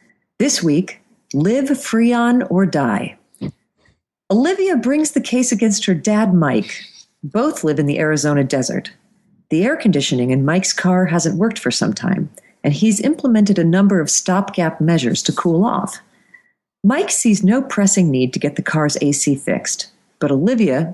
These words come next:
begs to differ, saying his methods are embarrassing and potentially dangerous. Should Mike be ordered to fix the A C, or should Olivia chill out?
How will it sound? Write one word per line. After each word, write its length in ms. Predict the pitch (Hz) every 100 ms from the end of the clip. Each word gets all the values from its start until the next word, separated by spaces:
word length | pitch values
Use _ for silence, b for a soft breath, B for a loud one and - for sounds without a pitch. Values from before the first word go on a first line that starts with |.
| -
begs 260 | 160 180
to 120 | - 175
differ, 480 | 160 - - - - _ B B
saying 380 | - - 196 226
his 200 | 185 151
methods 360 | 185 202 240 160
are 100 | 117
embarrassing 680 | 123 185 233 262 285 277 240
and 140 | 139 -
potentially 540 | 196 - 277 - 262
dangerous. 800 | 202 180 143 - - 196 - - _ b b b b
Should 300 | - - -
Mike 320 | 156 208 262 -
be 120 | -
ordered 320 | 180 208 226
to 100 | 175
fix 320 | - 240 233
the 160 | - 196
A 120 | 196
C, 440 | 196 - 240 285 - _ _ _ -
or 80 | 135
should 220 | - 143
Olivia 640 | 131 170 247 143 101 139 - -
chill 340 | - - 156
out? 400 | 175 - - -